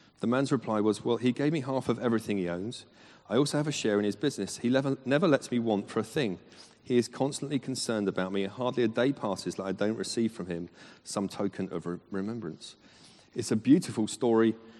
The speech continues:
of gratitude that I found hanging around there on the internet. But I think so many times we forget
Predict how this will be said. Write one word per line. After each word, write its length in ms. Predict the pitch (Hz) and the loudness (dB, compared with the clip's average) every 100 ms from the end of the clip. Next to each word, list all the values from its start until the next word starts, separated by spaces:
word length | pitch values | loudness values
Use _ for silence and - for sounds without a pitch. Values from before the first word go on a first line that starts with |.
| - _ | -20 _
of 140 | 117 | -2
gratitude 460 | 127 123 - - 98 | -2 -4 -2 0 0
that 100 | 95 | 0
I 80 | 98 | -2
found 400 | - 101 92 - - | 0 0 0 -4 -6
hanging 260 | 104 98 95 | -4 -2 0
around 260 | 95 95 | 0 0
there 160 | 92 92 | 0 -2
on 100 | 98 | -2
the 140 | 104 | 0
internet. 400 | 110 - 90 67 | -2 -2 -8 -8
But 80 | 107 | -6
I 80 | 104 | -4
think 240 | - 139 - - - - | -2 -2 -4 -20 -20 -12
so 320 | - 156 180 | -2 4 6
many 220 | 170 139 | 6 6
times 640 | - 110 90 117 - - - _ _ _ _ | 4 0 0 0 -2 -12 -18 _ _ _ _
we 320 | 113 139 175 | 2 6 6
forget 500 | 160 135 95 85 117 | 6 2 2 2 0